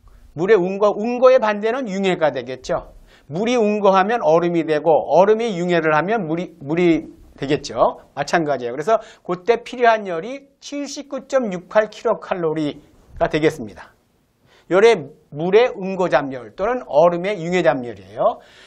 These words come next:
근데 물의 중발잡열, 반대는 증기의 응축잡열이 되겠죠. 백 도 C에서는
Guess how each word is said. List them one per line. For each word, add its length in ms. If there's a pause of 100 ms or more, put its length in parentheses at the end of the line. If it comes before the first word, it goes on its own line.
(120)
근데 200
물의 320
중발잡열, 840 (920)
반대는 480
증기의 360
응축잡열이 680
되겠죠. 420 (540)
백 320
도 120
C에서는 520